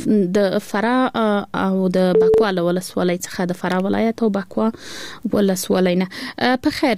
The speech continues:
راغلی. آ، دا راته ووایاست چې، آ، پوښتنه مو څه ده؟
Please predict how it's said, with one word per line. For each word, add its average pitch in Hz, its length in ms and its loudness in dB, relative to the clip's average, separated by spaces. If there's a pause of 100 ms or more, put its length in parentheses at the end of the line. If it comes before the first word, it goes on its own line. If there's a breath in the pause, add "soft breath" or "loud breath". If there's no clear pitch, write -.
(120)
راغلی. 190 600 2
آ، 202 360 2
دا 220 220 2
راته 302 300 2
ووایاست 285 520 2 (100)
چې، 262 480 4
آ، 208 220 2
پوښتنه - 440 2
مو 160 140 -2
څه - 180 -8
ده؟ - 280 -10